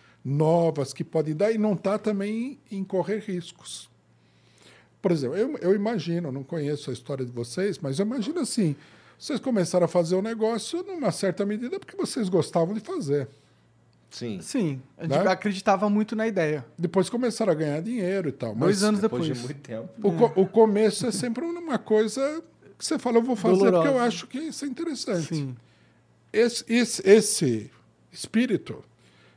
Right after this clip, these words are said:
Speaker 1: é que é o espírito criador dentro do capitalismo.
Speaker 3: Sim, com certeza.
Speaker 2: Bom, a gente
Speaker 3: Mas
Speaker 2: tava
Speaker 3: acho que
Speaker 2: fal-
Speaker 3: isso nem é, nem é a-, algo. Desculpa, Igor, continue.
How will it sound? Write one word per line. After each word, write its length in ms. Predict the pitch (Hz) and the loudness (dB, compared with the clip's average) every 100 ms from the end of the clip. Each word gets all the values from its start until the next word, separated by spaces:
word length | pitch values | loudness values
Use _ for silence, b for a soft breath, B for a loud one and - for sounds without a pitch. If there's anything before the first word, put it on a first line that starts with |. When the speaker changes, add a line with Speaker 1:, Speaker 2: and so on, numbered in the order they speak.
| b | b
Speaker 1:
é 100 | 139 | -4
que 120 | 143 | 2
é 20 | 180 | 2
o 60 | |
espírito 480 | 175 - 202 196 180 | 2 0 0 2 0
criador 580 | - 175 147 143 220 226 - | 2 2 2 4 4 2 -2
dentro 360 | 147 202 - | 2 2 0
do 80 | 233 | -8
capitalismo. 720 | 226 262 - 277 156 127 - - _ _ _ _ _ _ _ _ _ _ | -8 -12 -10 -8 -6 -8 -12 -20 _ _ _ _ _ _ _ _ _ _
Speaker 3:
Sim, 380 | - 247 151 | -10 -6 -4
com 120 | 160 - | -6 -12
certeza. 560 | - - 202 190 165 - _ _ _ _ | -14 -4 0 0 -4 -12 _ _ _ _
Speaker 2:
Bom, 180 | 160 160 - | -2 0 0
a 80 | |
gente 180 | 143 180 | -2 2
Speaker 3:
Mas 80 | 254 | 4
Speaker 2:
tava 100 | 269 | 6
Speaker 3:
acho 80 | 269 | 6
que 40 | 165 | 4
Speaker 2:
fal- 40 | |
Speaker 3:
isso 140 | - | 2
nem 160 | 294 320 | 4 4
é, 280 | 370 330 - | 6 4 4
nem 240 | 233 294 320 | 4 6 8
é 320 | 320 311 247 | 10 10 8
a-, 120 | 220 214 | 6 8
algo. 640 | 214 202 220 226 214 202 | 8 8 6 4 0 -2
Desculpa, 320 | - - 185 151 | -12 -12 -10 -10
Igor, 220 | 143 135 | -12 -16
continue. 440 | - 170 - 165 | -16 -18 -14 -16